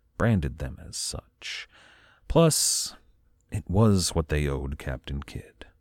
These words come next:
So these, you know, everyone calls these men mutineers. Even Richard Zacks, who's usually better about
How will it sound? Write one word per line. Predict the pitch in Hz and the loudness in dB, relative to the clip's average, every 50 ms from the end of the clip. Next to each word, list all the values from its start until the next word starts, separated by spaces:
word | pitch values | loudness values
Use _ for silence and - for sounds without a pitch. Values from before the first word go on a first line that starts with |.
| _ _ _ _ _ _ _ _ _ _ _ _ _ _ _ _ _ | _ _ _ _ _ _ _ _ _ _ _ _ _ _ _ _ _
So | - - 127 | -4 -2 0
these, | 127 175 196 196 190 165 143 123 - - - - - - - _ _ _ _ _ _ _ _ _ _ _ _ _ _ _ _ _ _ _ _ _ _ | 2 2 4 4 2 2 2 0 -2 -2 -4 -4 -6 -10 -18 _ _ _ _ _ _ _ _ _ _ _ _ _ _ _ _ _ _ _ _ _ _
you | - 139 | 8 8
know, | 151 156 | 8 8
everyone | - - 202 190 202 170 127 104 92 | 8 8 8 8 10 10 8 8 6
calls | 85 - - 92 90 85 76 - | 4 4 6 6 6 6 4 2
these | 85 80 73 67 73 | 0 -2 0 0 -2
men | 73 71 69 67 69 | -2 -2 -2 -4 -4
mutineers. | 71 78 78 73 - 67 65 69 69 - - - _ _ - - - - - - - _ _ _ _ _ _ | -2 -2 -2 -2 -4 -6 -8 -10 -14 -18 -20 -20 _ _ -8 -6 -6 -6 -6 -8 -12 _ _ _ _ _ _
Even | 165 180 160 156 117 95 87 87 | 2 4 6 6 6 6 6 6
Richard | 95 90 - - 78 73 | 6 4 4 2 -2 -2
Zacks, | 69 71 78 85 85 80 76 - - - | -2 -2 0 0 0 0 0 0 4 4
who's | 113 107 120 | 4 6 8
usually | 175 202 185 160 139 110 85 | 8 8 8 6 6 4 2
better | 73 - 82 80 73 71 62 | 2 2 2 2 2 0 -2
about | - - 65 62 - | -4 -8 -10 -10 -10